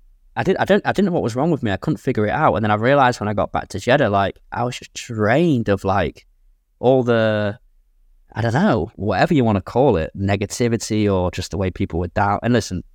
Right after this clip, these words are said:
don't get me wrong, it, it, it's a, it's, it's a rubbish time of year, that time of year. It is for everyone, but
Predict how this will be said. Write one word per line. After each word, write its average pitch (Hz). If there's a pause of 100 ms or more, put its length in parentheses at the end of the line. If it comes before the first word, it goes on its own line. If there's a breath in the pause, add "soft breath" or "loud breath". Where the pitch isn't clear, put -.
(100)
don't 107
get 92
me 90
wrong, 92
it, - (220)
it, - (380)
it's -
a, 92 (100)
it's, 85
it's -
a 98
rubbish 104
time 98
of 92
year, 98
that 95
time 92
of 92
year. 92
It 90
is 98
for 98
everyone, 92
but 95